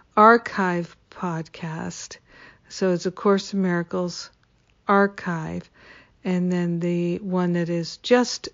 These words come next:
A Course in Miracles is the newer episodes. Yeah. And, uh, w-, while you're at iTunes or Stitcher or whatever service you use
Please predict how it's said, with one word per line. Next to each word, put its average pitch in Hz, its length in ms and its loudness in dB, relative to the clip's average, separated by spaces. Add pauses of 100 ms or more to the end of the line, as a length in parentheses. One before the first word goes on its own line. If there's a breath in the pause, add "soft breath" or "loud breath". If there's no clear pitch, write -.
A 190 80 -4
Course - 400 -10
in - 120 -14
Miracles 160 520 -12 (200)
is 190 300 -8
the 170 140 -6
newer 165 420 -6
episodes. - 800 -14 (1120 loud breath)
Yeah. 233 580 -6 (2250 loud breath)
And, 247 160 2
uh, 202 400 4
w-, 214 300 -2
while 226 280 4
you're 233 220 6
at 196 400 0
iTunes 214 680 -2
or 190 100 -4
Stitcher 220 720 -4
or 196 80 0
whatever 190 400 -2
service 190 520 -4
you 196 80 -4
use 185 440 0